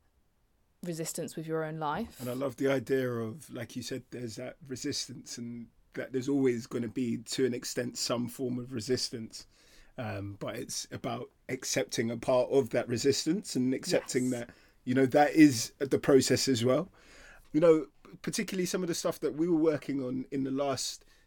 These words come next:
Speaker 2: this last few months ties a lot into that. And this, this goes back to when I was saying at the beginning, like, "Oh yeah, I wanted to get you onto Peace of No Mind." And, like, little did I know, like, a year ago, we, we were at the Roundhouse, I'd say,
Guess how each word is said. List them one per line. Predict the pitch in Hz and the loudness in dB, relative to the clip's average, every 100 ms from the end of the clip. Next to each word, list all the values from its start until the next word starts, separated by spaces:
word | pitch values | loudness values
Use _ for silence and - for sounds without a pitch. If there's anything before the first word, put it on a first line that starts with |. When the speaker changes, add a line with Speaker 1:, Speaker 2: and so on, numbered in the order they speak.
| - | -18
Speaker 2:
this | 127 147 143 | -6 -6 -4
last | 139 139 - | -4 -4 -4
few | - 123 | -6 -4
months | 131 185 139 - - _ | 2 2 2 -6 -12 _
ties | - 151 147 135 | -6 -2 0 0
a | |
lot | 135 135 143 | -2 -2 -2
into | 185 185 127 | -2 -2 -8
that. | 117 120 - - - - - | -12 -16 -20 -20 -20 -20 -4
And | 151 156 143 | 0 0 2
this, | 208 208 | 2 2
this | 214 202 | -2 2
goes | 208 180 | 4 2
back | - 185 - | 2 -2 -2
to | 160 | -4
when | 151 | -2
I | 151 | 0
was | 147 147 | -2 -2
saying | 165 151 | -2 -4
at | |
the | 120 | -6
beginning, | 135 170 160 135 | -6 -2 0 -2
like, | 123 123 - | -4 -6 -8
"Oh | 147 147 | -8 -4
yeah, | 151 156 | -4 -4
I | 156 | -6
wanted | 151 165 | -8 -8
to | - | -8
get | - 139 | -8 -6
you | 151 | -6
onto | 147 135 | -6 -8
Peace | 117 143 131 | -6 -6 -6
of | 127 | -10
No | 139 139 | -8 -6
Mind." | 156 156 156 151 | -4 -4 -4 -4
And, | 135 131 - - - - | -8 -12 -16 -20 -20 -6
like, | 135 143 135 - - _ _ _ 156 | 0 0 0 -6 -20 _ _ _ -8
little | 170 208 208 | 6 8 8
did | 185 196 | 6 6
I | 185 | 6
know, | 190 208 | 4 4
like, | 160 139 156 | 4 2 -2
a | |
year | 135 156 208 196 170 | -4 2 6 6 4
ago, | 135 135 131 123 123 127 | 0 0 2 0 -2 -4
we, | 139 135 | -2 -2
we | 131 139 | -4 -4
were | 135 135 | -2 -4
at | - | -4
the | |
Roundhouse, | 123 170 170 139 127 120 | -2 -2 -2 -4 -8 -10
I'd | 123 - | -10 -10
say, | 127 123 | -8 -8